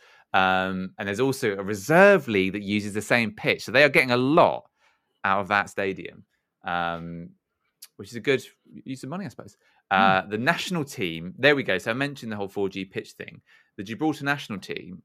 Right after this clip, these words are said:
Speaker 1: of whom I think Danny Higginbottom, do you remember him? I don't know if he's
Speaker 2: Hmm.
Speaker 1: still playing for them, but became a Gib-, Gibraltar international, uh,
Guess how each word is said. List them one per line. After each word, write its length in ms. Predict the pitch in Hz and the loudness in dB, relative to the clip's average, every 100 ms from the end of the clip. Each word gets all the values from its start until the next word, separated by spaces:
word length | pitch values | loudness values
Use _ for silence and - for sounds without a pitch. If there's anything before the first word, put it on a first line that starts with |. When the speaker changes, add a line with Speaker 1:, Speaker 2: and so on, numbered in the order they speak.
| _ | _
Speaker 1:
of 160 | 113 95 | -8 -6
whom 300 | 113 104 98 | -2 -2 -2
I 40 | |
think 340 | 95 107 98 - | -6 -8 -8 -10
Danny 220 | 123 127 | -8 -8
Higginbottom, 640 | 127 160 160 156 156 175 | -6 -6 -4 -6 -6 -8
do 40 | 208 | -12
you 140 | _ | _
remember 200 | 147 151 | -12 -10
him? 280 | 151 175 196 _ _ _ - | -8 -8 -8 _ _ _ -8
I 60 | |
don't 80 | 113 | 0
know 60 | 175 | 0
if 60 | |
he's 80 | 247 | 0
Speaker 2:
Hmm. 100 | - | 0
Speaker 1:
still 80 | 127 | -2
playing 220 | 123 104 | 0 -2
for 160 | 92 90 | -2 -6
them, 100 | 85 | -6
but 120 | - | -8
became 280 | 104 104 98 | -8 -4 -4
a 60 | 90 | -4
Gib-, 220 | 95 87 _ | -8 -16 _
Gibraltar 380 | 101 98 95 95 | -10 -8 -6 -6
international, 640 | 90 90 87 - 107 - - - - _ - | -6 -8 -8 -12 -18 -18 -20 -20 -20 _ 0
uh, 340 | 95 87 85 | 2 4 2